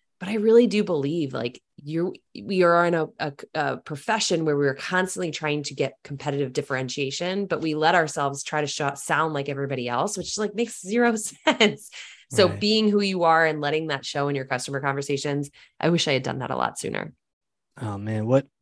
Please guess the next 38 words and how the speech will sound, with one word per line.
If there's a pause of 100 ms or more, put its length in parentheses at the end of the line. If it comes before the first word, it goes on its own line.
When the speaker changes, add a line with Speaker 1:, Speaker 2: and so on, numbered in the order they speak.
(260)
Speaker 2:
great
advice
that
is, (560)
you
know,
not
to
try
to
mimic. (300)
You
know,
it's
funny
'cause
I
was
even
asking
you
the,
like,
the
words.
I'm
like,
"I'm
so
gonna
just
copy
your
words." (380)
But
it's
like, (120)
okay,